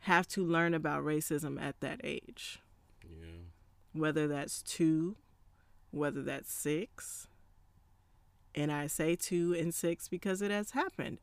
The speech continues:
Speaker 1: at two and six. So if a child has to be taught about racism, who is receiving racist treatment, then a child that's on the other end needs to learn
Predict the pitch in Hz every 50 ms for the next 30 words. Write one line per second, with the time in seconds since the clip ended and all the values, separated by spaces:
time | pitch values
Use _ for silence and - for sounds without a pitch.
0 | - - 143 139 - - - - 147 147 143 135 147 - - - - - - -
1 | - - - 127 135 143 - - - - - - - - - - - - - -
2 | - _ _ _ - - - - - _ - - - - 160 156 156 156 165 156
3 | 151 - - - 170 165 165 170 175 180 180 165 175 165 - - 160 156 156 156
4 | 147 - - - 175 165 170 175 185 - - - - - - - - 170 147 165
5 | 156 151 147 151 151 151 160 170 - - 180 175 180 185 180 185 190 208 202 -
6 | - - - - - - - - - - - 196 180 175 170 160 160 165 160 160
7 | - - - 175 170 175 170 175 175 180 185 202 214 214 - - - - 151 151
8 | 160 160 170 - - 170 160 - - - - 190 202 220 208 208 220 233 262 _
9 | - - - - - - - - - - - - _ - - - - - - -
10 | - 156 151 160 170 170 170 160 160 - - 202 190 185 180 175 175 175 175 170
11 | 165 185 - - - 156 165 - 185 170 165 165 156 - - 156 160 185 180 156
12 | - - 156 151 151 147 147 147 156 160 - - - - - 156 160 160 160 160
13 | - - - 180 165 160 160 170 170 175 175 156 160 160 156 147 147 147 151